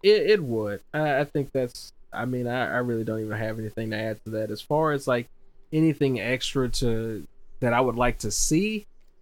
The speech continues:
uh, for a September Direct, mm, there's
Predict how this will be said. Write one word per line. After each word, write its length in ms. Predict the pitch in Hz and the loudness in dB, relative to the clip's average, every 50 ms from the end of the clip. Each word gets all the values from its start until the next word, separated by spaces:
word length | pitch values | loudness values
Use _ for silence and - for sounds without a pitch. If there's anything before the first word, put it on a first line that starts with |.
| - - | -6 -2
uh, 260 | 147 151 156 160 156 | 2 4 4 4 2
for 220 | - - 180 180 | 2 2 2 2
a 40 | 165 | 2
September 480 | - - 185 175 - - 196 190 190 180 | 2 2 0 0 0 0 0 0 2 2
Direct, 420 | 170 185 180 196 196 190 - - - - - - - - 180 - - | 0 2 2 2 2 2 0 -4 -8 -16 -18 -14 -12 -10 -10 -8 -6
mm, 380 | 185 190 190 190 185 180 151 - - - | -4 -2 -2 -2 -4 -4 -6 -8 -8 -4
there's 280 | - 208 214 208 - - | 0 0 0 0 -4 -8